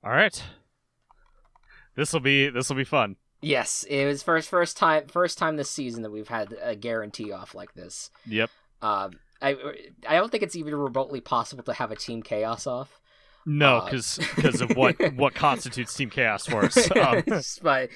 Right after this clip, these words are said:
Speaker 2: uh, that's, that's
Speaker 1: we can
Speaker 2: basically
Speaker 1: have,
Speaker 2: the,
Speaker 1: we can have
Speaker 2: that
Speaker 1: super fuckos and we have guarantee offs, but
Speaker 2: Yeah, this is the se-, this is the second tier almost.
Speaker 1: Yep.
Speaker 2: Although, although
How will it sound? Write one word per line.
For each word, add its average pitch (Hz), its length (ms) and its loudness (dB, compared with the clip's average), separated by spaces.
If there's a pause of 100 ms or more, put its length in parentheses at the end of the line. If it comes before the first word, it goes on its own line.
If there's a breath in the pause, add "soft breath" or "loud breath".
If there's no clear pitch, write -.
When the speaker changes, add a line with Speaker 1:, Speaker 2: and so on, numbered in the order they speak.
(240 loud breath)
Speaker 2:
uh, 147 220 6
that's, 160 260 2
that's 170 380 0
Speaker 1:
we - 20 -14
can 175 140 2
Speaker 2:
basically 147 240 0
Speaker 1:
have, 139 140 6
Speaker 2:
the, 151 260 -2
Speaker 1:
we 151 120 2
can 151 100 4
have 147 80 6
Speaker 2:
that 139 80 6
Speaker 1:
super 151 280 2
fuckos 131 760 2
and 117 100 -2
we 113 80 2
have 117 320 0
guarantee 113 440 2
offs, 90 380 -6
but 95 240 -6
Speaker 2:
Yeah, 143 160 4
this 151 180 -2
is 180 120 -8
the 185 100 -2
se-, 175 240 2
this 170 220 -6
is 170 100 -10
the 170 100 -4
second 135 380 -4
tier 107 540 -8
almost. 104 300 -8
Speaker 1:
Yep. 110 100 -4
Speaker 2:
Although, 269 320 10 (240 loud breath)
although 240 500 8